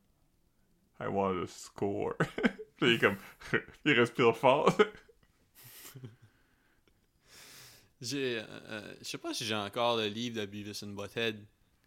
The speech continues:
Speaker 2: Que tu
Speaker 1: Huckle, euh,
Speaker 2: This
Speaker 1: c'est
Speaker 2: book
Speaker 1: Burn
Speaker 2: sucks.
Speaker 1: This Book? This
Speaker 2: This
Speaker 1: book
Speaker 2: book
Speaker 1: sucks,
Speaker 2: sucks.
Speaker 1: ouais.
Speaker 2: Mais c'est toi qui me l'avais tradé sûrement contre quelque chose, là,
Speaker 1: Ouais,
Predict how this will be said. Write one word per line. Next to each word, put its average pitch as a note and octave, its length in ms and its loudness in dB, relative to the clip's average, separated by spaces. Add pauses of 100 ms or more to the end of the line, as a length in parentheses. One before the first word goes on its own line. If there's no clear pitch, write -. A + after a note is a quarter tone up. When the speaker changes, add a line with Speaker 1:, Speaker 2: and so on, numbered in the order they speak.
(160)
Speaker 2:
Que G#2+ 60 -10
tu C#3 100 -2
Speaker 1:
Huckle, A#2+ 480 2
euh, - 1200 -8 (160)
Speaker 2:
This B2+ 160 0
Speaker 1:
c'est A2+ 60 -6
Speaker 2:
book B2 140 2
Speaker 1:
Burn B2+ 140 10
Speaker 2:
sucks. C#3 180 4
Speaker 1:
This A2 160 0
Book? D3 200 2 (320)
This A#2 140 -2
Speaker 2:
This A2 120 -4
Speaker 1:
book A2 60 0
Speaker 2:
book A#2+ 160 -6
Speaker 1:
sucks, B2+ 100 -6
Speaker 2:
sucks. B2+ 120 -8
Speaker 1:
ouais. A2+ 60 -10 (880)
Speaker 2:
Mais A#2 80 -6
c'est B2+ 160 -2
toi G3+ 160 -4
qui - 80 -12
me B2 100 2
l'avais A2 720 0 (140)
tradé A2+ 540 -2
sûrement A#2 400 -8
contre A2+ 240 -12
quelque A2 180 -10
chose, B2+ 360 -10
là, C3 140 -14 (480)
Speaker 1:
Ouais, F#3+ 60 -6